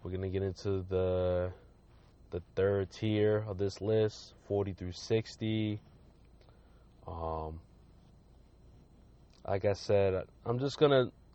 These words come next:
you know, give you a few names that, you know, stuck out to me as, you know, players that will definitely make an impact in the next level. Like, you gotta look out for them, 'cause I think they're gonna really be really good in the next level.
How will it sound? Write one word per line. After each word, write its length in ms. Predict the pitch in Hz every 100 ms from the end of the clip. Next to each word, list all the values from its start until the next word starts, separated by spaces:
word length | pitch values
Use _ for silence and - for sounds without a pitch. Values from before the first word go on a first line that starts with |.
| - -
you 120 | 113
know, 120 | 107
give 260 | 98 110 107
you 100 | 110
a 40 |
few 260 | 101 120 123
names 680 | 117 117 120 117 117 - - - - - - - - - - -
that, 340 | 98 95 92 - - - - 113
you 80 | 107
know, 160 | 95
stuck 320 | 92 - 107 104
out 200 | 104 -
to 120 | 107
me 340 | 107 104 101
as, 200 | 95 90 - - - - -
you 80 | 104
know, 320 | 95 90 87 - - -
players 320 | 120 120 113
that 100 | 110
will 140 | 104 92
definitely 480 | 87 107 - 107
make 80 | 104
an 80 | 98
impact 420 | 104 107 107 101
in 60 | 95
the 80 | 95
next 280 | 95 - 101
level. 520 | 113 113 113 113 113 - - - - - - - -
Like, 120 | 90
you 160 | 85 85
gotta 160 | 90
look 240 | 90 92 101
out 180 | 107 104
for 140 | 110
them, 220 | 107 104
'cause 180 | 101 90
I 80 | 92
think 200 | 95 98
they're 100 | 92
gonna 160 | 90 87
really 300 | 90 95 92
be 220 | 92 90
really 300 | 87 92 87
good 200 | 87 90
in 140 | 87
the 60 | 87
next 380 | 87 87 - -
level. 480 | 95 98 92 92